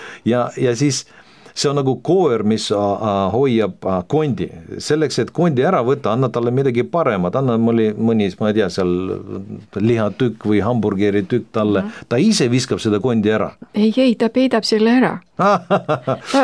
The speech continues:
Speaker 1: No.
Speaker 2: matab mulla sisse
Speaker 1: Ja
Speaker 2: ja
Speaker 1: kes teab, võib-olla l-, prigaditsa jesio.
Speaker 2: Ja, ja,
Speaker 1: Ja, et
Speaker 2: läheb
Speaker 1: võib-olla
Speaker 2: vaja.
Speaker 1: läheb kasu, läheb v-, võib-olla
Speaker 2: Ja,
Speaker 1: vaja.
Speaker 2: aga see ongi see, et sa paned selle mure nii-öelda igaks juhuks sinna, et me räägime
Speaker 1: Nii ligi.
Speaker 2: praegu sinuga ja
Speaker 1: Mhm.
Speaker 2: siis,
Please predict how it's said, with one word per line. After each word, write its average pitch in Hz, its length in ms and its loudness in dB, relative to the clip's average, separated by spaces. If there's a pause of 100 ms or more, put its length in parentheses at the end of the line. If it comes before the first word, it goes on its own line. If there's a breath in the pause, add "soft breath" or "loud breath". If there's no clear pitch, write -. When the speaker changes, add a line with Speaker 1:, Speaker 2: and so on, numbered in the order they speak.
Speaker 1:
No. 233 320 2
Speaker 2:
matab 233 340 0
mulla 247 380 4
sisse 285 420 -2
Speaker 1:
Ja 202 140 4
Speaker 2:
ja 262 100 2
Speaker 1:
kes 220 320 2
teab, 185 240 0
võib-olla 180 400 2
l-, 170 220 0 (240)
prigaditsa 165 720 0
jesio. 95 420 0
Speaker 2:
Ja, 233 200 2
ja, 233 40 2
Speaker 1:
Ja, 127 140 0
et - 180 -4
Speaker 2:
läheb 135 140 0
Speaker 1:
võib-olla 185 320 2
Speaker 2:
vaja. 185 60 2
Speaker 1:
läheb 175 180 0
kasu, 160 260 2
läheb 151 320 2
v-, 156 160 0
võib-olla 156 280 2
Speaker 2:
Ja, 214 120 2
Speaker 1:
vaja. 185 220 0
Speaker 2:
aga 226 240 0
see 254 180 0
ongi 277 240 2
see, 214 240 2
et 190 100 -4
sa - 100 -10
paned 220 280 2
selle 214 200 2
mure 233 360 4
nii-öelda 202 480 4
igaks 220 320 -2
juhuks - 340 -2
sinna, 202 240 2 (440 loud breath)
et 202 240 -4
me 208 140 4
räägime 269 360 2
Speaker 1:
Nii 123 80 0
ligi. 127 80 2
Speaker 2:
praegu 180 320 0
sinuga 175 560 0
ja - 200 -8
Speaker 1:
Mhm. 202 120 2
Speaker 2:
siis, 220 220 0